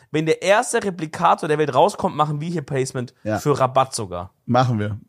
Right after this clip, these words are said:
Speaker 2: Wir geben euch
Speaker 1: Rabatt
Speaker 2: fünfzig Prozent
Speaker 1: überlegen.
Speaker 2: Cut dafür.
Speaker 1: Rabatt überlegen wir nochmal.
Speaker 2: Ja. <laughs>
Speaker 1: Aber wir machen Placement für euch.
Speaker 2: Dominik.
Speaker 1: Aua!
Speaker 2: Was ist deine Empfehlung der Woche, Arschloch?
Speaker 1: Ich empfehle euch, jetzt kommt was Krasses.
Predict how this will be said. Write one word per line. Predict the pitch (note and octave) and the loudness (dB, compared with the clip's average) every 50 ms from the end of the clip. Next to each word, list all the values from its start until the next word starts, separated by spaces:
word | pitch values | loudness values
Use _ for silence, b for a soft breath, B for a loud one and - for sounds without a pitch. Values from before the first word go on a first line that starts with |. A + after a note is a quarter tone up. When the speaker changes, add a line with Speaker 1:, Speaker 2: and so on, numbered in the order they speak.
| G#2+ F#2+ F#2+ | -6 -4 -2
Speaker 2:
Wir | A#2+ A#2 | -2 2
geben | B2 C#3 D3 D3 | 2 4 4 6
euch | C3+ C3 | 6 6
Speaker 1:
Rabatt | A#2 A#2 D#3 | 6 6 4
Speaker 2:
fünfzig | B2+ A#2 - - | 4 2 0 0
Prozent | A2 G2+ C3+ - | 0 2 2 2
Speaker 1:
überlegen. | C3+ A#2+ - | 2 2 2
Speaker 2:
Cut | - - A#2+ - - | 2 0 0 0 0
dafür. | G#2+ G2 - - G#2 | -6 -6 -4 -2 0
Speaker 1:
Rabatt | G2 G2 F#2+ A2+ F#2+ | 0 2 2 0 0
überlegen | F#2 G2 F#2+ F#2 G2 | -2 -4 -2 -2 -2
wir | F#2 E2+ | -4 -4
nochmal. | F2 F2+ F2 F#2 G2 - - - | -6 -8 -8 -10 -12 -12 -8 -6
Speaker 2:
Ja. | A#2 A2 - G2+ - - D#3+ - | -2 -2 -2 0 0 0 -2 0
<laughs> | - - C#3 - - | 0 -2 -4 -2 0
Speaker 1:
Aber | D#3+ C#3 D3 D3+ | 2 2 2 4
wir | D3+ D3+ | 4 4
machen | E3+ D#3 E3 | 4 4 4
Placement | C#3 - D#3 C#3+ C3+ - B2+ A#2 | 4 4 2 2 2 0 -4 -4
für | - A2+ | -4 -4
euch. | G#2 A2 A2+ - - - | -4 -6 -6 -10 -10 -2
Speaker 2:
Dominik. | - E3 F3+ G3 G#3 G#3 F#3+ - _ _ _ _ _ _ _ _ _ - - - - _ | 2 4 6 6 6 4 4 0 _ _ _ _ _ _ _ _ _ -14 -14 -14 -6 _
Speaker 1:
Aua! | - F#3 A3 A#3+ G#3+ E3+ C3+ - - - | 4 6 6 8 6 4 2 0 -2 0
Speaker 2:
Was | B2+ C#3+ B2 | 0 0 2
ist | |
deine | D3+ C#3+ C#3 | 2 2 2
Empfehlung | C3+ B2+ C#3+ C#3 C3+ | 2 0 0 0 0
der | B2+ B2 | 0 0
Woche, | B2 B2+ A#2 A#2+ A2 | 0 0 0 -2 -2
Arschloch? | A2 A2 - A2 G#2+ G#2+ A2+ _ _ _ _ _ _ _ _ _ _ _ _ _ _ _ _ _ _ _ _ _ _ _ | -4 -4 -6 -8 -10 -10 -12 _ _ _ _ _ _ _ _ _ _ _ _ _ _ _ _ _ _ _ _ _ _ _
Speaker 1:
Ich | - A3 A3 - | -2 0 0 0
empfehle | A3+ G3+ - - - G#3 G3+ A3 A3+ A#3+ - | -2 -4 -2 0 0 0 2 2 4 4 6
euch, | - G#3+ A3 A3+ B3+ - - - - - _ _ _ _ _ _ _ _ _ _ _ _ _ _ _ _ _ _ _ _ _ _ _ _ _ _ _ _ _ _ _ _ _ _ _ _ _ _ _ _ _ _ _ _ - | 6 6 6 6 4 2 -4 -6 -8 -12 _ _ _ _ _ _ _ _ _ _ _ _ _ _ _ _ _ _ _ _ _ _ _ _ _ _ _ _ _ _ _ _ _ _ _ _ _ _ _ _ _ _ _ _ -2
jetzt | D3 D3 C#3+ - | 0 0 2 2
kommt | D#3 C3+ | 2 0
was | B2+ - | 0 0
Krasses. | - - B2+ C#3+ - - F#3+ - - | 2 2 2 2 0 -2 -8 -10 -12